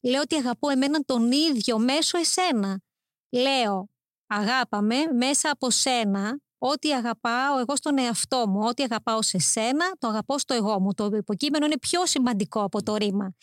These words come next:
Τι θέλω να πω με αυτό; Είμαι σε μια ιστορία πάρα πολύ ερωτευμένη, πολύ ερωτευμένος κι αυτός.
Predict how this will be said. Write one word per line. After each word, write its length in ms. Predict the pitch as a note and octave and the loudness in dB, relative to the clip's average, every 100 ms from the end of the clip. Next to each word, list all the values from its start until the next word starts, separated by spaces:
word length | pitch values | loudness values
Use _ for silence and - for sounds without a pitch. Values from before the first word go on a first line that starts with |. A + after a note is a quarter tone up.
| - - - | -20 -20 -10
Τι 140 | - D#4 | -4 -2
θέλω 220 | E4 E4 | 0 0
να 120 | D4 | 0
πω 120 | B3 D4 | 0 0
με 80 | |
αυτό; 280 | C4+ - G3 F#3 - | 0 -2 -4 -6 -6
Είμαι 260 | F4 F4+ | -2 -2
σε 160 | F4+ D4+ | 0 0
μια 180 | D4+ E4 | 0 0
ιστορία 540 | D4+ A3+ G#3 E4 E4+ - | -2 -2 -2 0 -2 0
πάρα 320 | F4 D#4 A3 | 2 2 0
πολύ 220 | G#3+ G#3 | -2 0
ερωτευμένη, 640 | G3 F#3 G3 A#3 E4+ F4 | -2 -2 -2 -2 0 -2
πολύ 280 | - C4 D4 | 0 0 2
ερωτευμένος 520 | E4+ D4+ A#3 D#4+ F4 | 0 0 -2 -2 -2
κι 80 | - | -4
αυτός. 280 | B3+ - F#3+ | -4 -4 -8